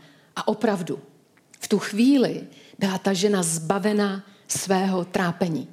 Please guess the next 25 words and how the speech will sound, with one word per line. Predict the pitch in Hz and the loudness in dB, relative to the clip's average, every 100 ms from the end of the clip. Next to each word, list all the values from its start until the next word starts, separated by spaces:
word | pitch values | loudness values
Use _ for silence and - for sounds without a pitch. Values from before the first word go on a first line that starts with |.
| - - - - | -20 -18 -16 -6
A | - | 2
je | 233 | 2
to | 247 | 2
krátký | 277 285 277 285 339 | 2 2 2 0 -2
příběh, | 330 - 247 175 - - - - | -2 0 0 2 -2 -4 -8 -2
je | 226 | 0
to | 240 | 2
krátký | 269 269 285 302 285 | 2 2 2 2 2
a | 226 | 0
fascinující | - 254 - 285 269 262 262 240 | 0 -2 2 4 6 4 2 -2
příběh. | - 226 226 175 151 - - - | 0 0 2 2 0 -6 -12 -2
My | 240 | 0
ani | 269 269 | 4 4
neznáme | 269 294 277 330 311 262 175 180 | 6 4 4 4 4 4 2 0
jméno | 196 214 226 240 | 2 2 4 2
té | 240 233 | 4 2
ženy, | 233 226 151 - - - - | 4 2 0 -4 -14 -10 0
ale | 208 | 2
vidíme | 208 240 285 285 | 2 4 4 4
tam | 285 277 | 4 2
takové | 269 277 269 | 2 2 0
tři | 254 - - 311 302 294 - - _ _ _ | 0 -2 2 2 2 -2 -14 -20 _ _ _
velmi | 208 254 294 285 | -2 2 4 4
zajímavé | 240 247 247 247 240 | 4 4 4 4 4
detaily. | 226 233 269 240 214 139 | 2 2 2 4 2 0